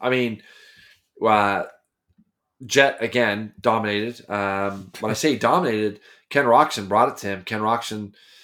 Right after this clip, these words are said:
you know, kicked his old boots on back, back on this weekend, decided to come and ride, and he led nearly the whole first moto, and then, um, got past and then stalled, and then had to,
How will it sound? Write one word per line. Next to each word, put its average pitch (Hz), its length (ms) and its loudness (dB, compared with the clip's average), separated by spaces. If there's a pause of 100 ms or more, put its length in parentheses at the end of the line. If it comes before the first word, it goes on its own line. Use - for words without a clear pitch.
(340)
you 113 180 -6
know, - 60 -6
kicked - 220 -12
his 104 120 -6
old 110 240 -2
boots 123 260 -4
on 107 260 -2
back, 107 340 -4
back 117 240 0
on 120 160 0
this 107 180 -10
weekend, 104 300 -8
decided 107 280 -6
to 104 60 -10
come 107 200 -8
and 101 80 -8
ride, 113 420 -2
and 101 580 -4 (460)
he 139 180 0
led 135 480 4 (160)
nearly 117 380 0
the 107 80 -2
whole 143 300 2
first 123 340 -4
moto, 101 400 -6 (1080)
and 113 140 -4
then, 110 440 -2
um, 107 580 0 (720)
got 135 180 2
past 123 360 2
and 104 100 -4
then 92 40 -8
stalled, 110 580 2
and 98 140 -4
then 98 60 -6
had 104 160 -4
to, 101 340 0